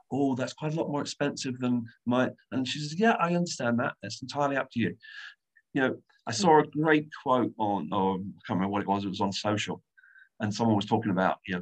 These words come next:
clients who think you're too expensive, and they're worrying about clients who think you're too expensive and so on.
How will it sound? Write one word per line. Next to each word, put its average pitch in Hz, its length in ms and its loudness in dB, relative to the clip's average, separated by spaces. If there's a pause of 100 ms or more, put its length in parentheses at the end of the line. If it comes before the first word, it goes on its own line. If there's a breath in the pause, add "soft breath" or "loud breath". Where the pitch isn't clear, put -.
clients 98 360 0
who 98 100 -6
think 92 200 -4
you're 90 80 -10
too 98 120 -2
expensive, 87 580 -4
and 90 100 -4
they're 90 80 -2 (100)
worrying 95 320 2
about 90 320 0
clients 92 280 0
who 95 80 -8
think 92 160 -6
you're - 180 -8
too - 0 -
expensive 90 440 -6
and 90 100 -12
so 95 120 0
on. - 120 0